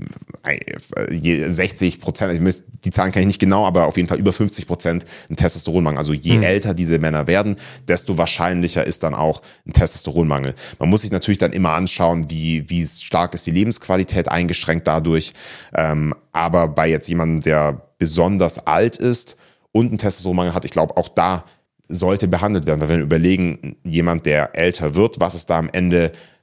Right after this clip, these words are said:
Speaker 1: was hält diese Person noch am Leben und was gibt noch Lebensqualität? Das ist natürlich auch irgendwo Muskelmasse. Ja? Und wir sehen ja auch, dass Muskelmasse, je älter man wird, verloren geht. Und was wir dann tun können, natürlich durch eine Ersatztherapie Muskelmasse zu erhalten, ist auch sehr, sehr gut publiziert,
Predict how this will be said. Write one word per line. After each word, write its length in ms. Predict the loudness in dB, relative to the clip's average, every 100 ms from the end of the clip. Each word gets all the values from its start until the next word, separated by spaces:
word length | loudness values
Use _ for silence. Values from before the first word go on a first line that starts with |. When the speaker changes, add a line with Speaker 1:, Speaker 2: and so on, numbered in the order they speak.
| _ _ -20 -14 -6
Speaker 1:
was 280 | 0 0 2
hält 300 | 2 2 0
diese 160 | -2
Person 320 | 0 0 2
noch 160 | 2 0
am 140 | 0
Leben 260 | 2 2 2
und 100 | 0
was 200 | -2 0
gibt 180 | -4 -2
noch 140 | 0
Lebensqualität? 600 | 0 0 -2 -2 -2 -2
Das 100 | -2
ist 60 | -4
natürlich 300 | -4 -2 -2
auch 100 | -2
irgendwo 220 | -2 0
Muskelmasse. 580 | 0 0 -4 -4 -6 -2
Ja? 120 | 0
Und 100 | 2
wir 80 | 2
sehen 160 | 2
ja 100 | 0
auch, 120 | -2 -2
dass 240 | -4 0
Muskelmasse, 600 | 0 2 0 0 -2 -6 -8 -4
je 80 | 0
älter 200 | 0 0
man 200 | -2 0
wird, 140 | 0
verloren 520 | 0 0 4 4 2
geht. 320 | 2 0 0 -4 -20 -6
Und 160 | -2 0
was 220 | 0 0
wir 100 | 0
dann 240 | 0 -2
tun 220 | -2 -2
können, 160 | 0 0
natürlich 180 | 0 -2
durch 120 | -2
eine 100 | -2
Ersatztherapie 500 | 0 0 0 -4 0
Muskelmasse 600 | 0 0 0 0 -2 -6
zu 180 | -4 -2
erhalten, 400 | 0 0 0 -2
ist 100 | -2
auch 140 | -2
sehr, 120 | 0
sehr 120 | 0 0
gut 180 | -2
publiziert, 560 | -4 -4 -4 -2 -4